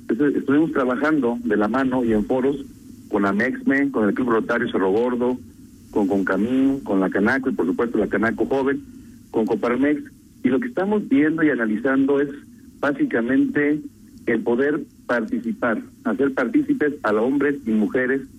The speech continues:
jóvenes dentro de sus consejos. Actualmente algunos datos como un diagnóstico.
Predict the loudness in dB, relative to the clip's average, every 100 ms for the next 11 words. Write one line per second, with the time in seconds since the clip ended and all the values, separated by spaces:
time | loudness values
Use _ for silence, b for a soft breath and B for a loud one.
0 | B B -16 -2 0 2 2 0 0 0
1 | 0 0 0 0 -2 0 0 -2 -4 -2
2 | -2 2 2 2 0 2 4 2 0 0
3 | -2 0 0 2 2 2 0 -2